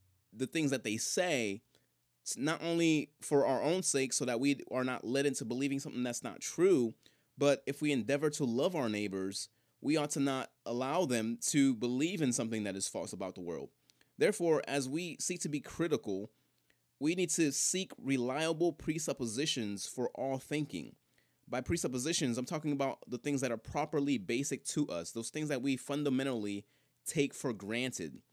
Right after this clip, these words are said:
the things that are self-evident in our minds. Three areas of philosophy that I wanna cover as we consider being critical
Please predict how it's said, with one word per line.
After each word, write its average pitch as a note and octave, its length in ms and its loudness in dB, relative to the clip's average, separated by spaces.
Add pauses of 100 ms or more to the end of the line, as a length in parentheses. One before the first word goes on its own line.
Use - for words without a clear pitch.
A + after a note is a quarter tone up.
(200)
the A2 80 -6
things D#3 180 0
that C#3 100 2
are B2 120 0
self-evident B2 960 -2
in A#2 100 -4
our G#2 160 -2
minds. F#2+ 720 -8 (1080)
Three G3 220 -4
areas D#3+ 420 6
of C#3+ 80 -2
philosophy C#3+ 800 0
that A#2+ 320 0
I A#2 60 -6
wanna B2 180 -2
cover A#2 460 0 (440)
as A#2 240 -4
we B2 400 0 (640)
consider C3+ 500 2
being A#2 300 0
critical C3 580 0